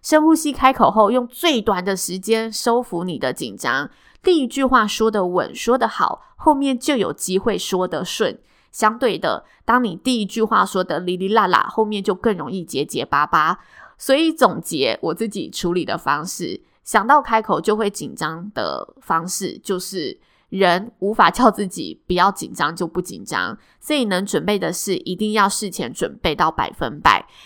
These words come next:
然后试着给自己几个深呼吸。既然你已经感受到自己紧张了，就不要急着去做什么眼神的交流，直到自己稳定了，再开始好好展开你的互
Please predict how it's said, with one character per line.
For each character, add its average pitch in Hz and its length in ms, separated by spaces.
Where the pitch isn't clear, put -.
然 196 160
后 285 100
试 285 240
着 180 140
给 - 180
自 247 140
己 170 180
几 - 180
个 147 140
深 208 260
呼 226 140
吸。 233 400
既 370 140
然 302 160
你 277 80
已 233 60
经 233 140
感 208 160
受 233 140
到 240 140
自 240 100
己 214 80
紧 165 220
张 214 220
了， 160 140
就 220 160
不 180 120
要 214 180
急 175 340
着 202 160
去 202 200
做 202 180
什 139 180
么 117 120
眼 135 200
神 113 220
的 123 160
交 170 300
流， 101 340
直 214 160
到 277 120
自 269 120
己 185 160
稳 180 340
定 262 160
了， - 220
再 240 160
开 208 200
始 - 200
好 - 160
好 151 180
展 - 280
开 156 220
你 170 180
的 - 180
互 - 260